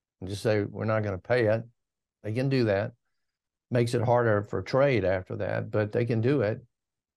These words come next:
After that, they can inflate it away for sure. And they can make their currency such that, you know, if I, let's just say, let's say I triple the amount of currency that we have,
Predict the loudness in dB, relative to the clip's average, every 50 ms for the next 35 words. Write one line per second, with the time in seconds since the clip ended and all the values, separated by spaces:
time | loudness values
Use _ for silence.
0 | _ -2 0 2 2 0 0 -2 -4 -2 -2 -2 -4 -2 0 0 0 0 0 -2
1 | -2 -2 -2 -2 0 2 2 2 2 2 2 2 2 2 2 2 2 2 0 0
2 | -2 -6 -10 -14 -16 _ -12 -12 -12 -6 -4 -4 -2 -2 -2 -4 -6 -6 -8 -12
3 | _ _ _ _ _ _ _ _ _ _ _ _ _ _ _ _ _ _ _ _
4 | _ _ _ _ _ _ _ -2 0 2 2 2 2 4 4 2 2 2 2 2
5 | 2 2 2 2 0 -2 -2 -2 -2 -2 -2 -2 -2 -4 -4 -4 -4 -4 -4 -2
6 | 0 0 2 2 0 -2 -6 -6 -2 0 2 2 2 0 -2 -4 -4 -4 -2 0
7 | 0 -2 -2 -2 -4 -4 -4 -2 0 0 2 2 2 0 -2 -6 -12 _ _ _
8 | _ _ _ -2 -2 0 0 0 0 0 2 2 2 4 4 4 2 2 0 -2
9 | -8 _ _ _ _ _ _ _ _ _ _ _ _ _ _ _ 0 0 0 2
10 | 2 2 2 4 4 2 2 0 -2 -2 0 0 0 0 -2 -2 -2 -2 -2 -2
11 | -2 -4 -4 -6 -8 -8 -4 -4 -2 -4 -4 -4 -6 -4 -4 -4 -4 -4 -6 -8
12 | -10 -16 _ -8 -6 -4 -4 -2 -4 -2 -2 -2 -2 -2 -2 -2 -2 -4 -6 -8